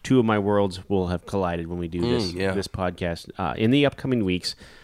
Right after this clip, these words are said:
Speaker 1: uh, the beer's called Action Figures.
Speaker 2: Yep.
Speaker 1: And it is, it's a beer where it, it's a pale ale, and on the, on the be-, on the can itself, it looks like an action figure. It looks like a G I
Speaker 2: Yeah.
Speaker 1: Joe. And I thought, what better? If,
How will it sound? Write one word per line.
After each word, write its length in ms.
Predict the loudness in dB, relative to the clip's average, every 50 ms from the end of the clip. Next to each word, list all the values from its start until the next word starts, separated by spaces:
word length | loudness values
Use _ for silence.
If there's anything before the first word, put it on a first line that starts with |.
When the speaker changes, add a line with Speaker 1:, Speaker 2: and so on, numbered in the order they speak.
| -20 -20 _ -8
Speaker 1:
uh, 180 | -4 -4 -2
the 80 | -2 -2
beer's 200 | 0 0 0 0
called 200 | 0 0 2 2
Action 320 | 4 2 0 -2 -4 -6 -6
Figures. 500 | -4 -4 -4 -2 -2 -4 -4 -4 -10 -16 -18 -20 _ -20 -20 -14
Speaker 2:
Yep. 320 | -10 -8 -6 -6 -6 -6 -4
Speaker 1:
And 380 | -2 0 2 2 2 0 0 -2 0
it 180 | 2 2 4 4
is, 160 | 4 2 2 -2
it's 200 | -4 -2 0 -2
a 60 | -2
beer 680 | 0 2 2 4 4 4 4 4 2 2 0 -2 -6 -6 0
where 360 | 2 2 4 4 4 2 2
it, 140 | 0 0 0
it's 160 | -2 -4 -2 -2
a 40 | -2
pale 340 | 0 0 0 0 -2 -2 -2
ale, 300 | -2 -2 -2 -2 -4 -6 _ _ _ -20 -20 _ _ _ -8
and 220 | -6 -6 -6 -6 -4
on 220 | 0 2 2 2 2
the, 80 | 0 -2 -6 -8
on 240 | -4 -2 0 0 2
the 80 | 2 2
be-, 260 | 0 2 2 2 2 2
on 140 | 0 -2
the 60 | -2 -4
can 280 | -6 -4 -4 -4 -4 -4
itself, 380 | -6 -8 -10 -10 -10 -10 -10
it 120 | -10 -8 -4
looks 220 | -4 -4 -4 -4
like 220 | -4 -4 -4 -4 -6
an 280 | -8 -8 -8 -8 -10 -8
action 300 | -10 -10 -10 -10 -14 -14
figure. 160 | -14 -12 -10
It 20 | -10
looks 140 | -12 -10 -10
like 80 | -10
a 40 | -8
G 160 | -6 -4 -2 -2
I 60 | -2
Speaker 2:
Yeah. 60 | -2
Speaker 1:
Joe. 240 | -4 -6 -8 -12 -14 _ _ _ -20 -20 -20 _ _ _ _ _ _ -8
And 140 | -6 -6 -4 -4
I 60 | -6
thought, 400 | -6 -6 -6 -6 -6 -8 -12 -8
what 220 | -4 -4 -4 -4 -4 -4
better? 380 | -2 -2 0 0 0 -2 -2 -6 -10 -8
If, 180 | -6 -6 -6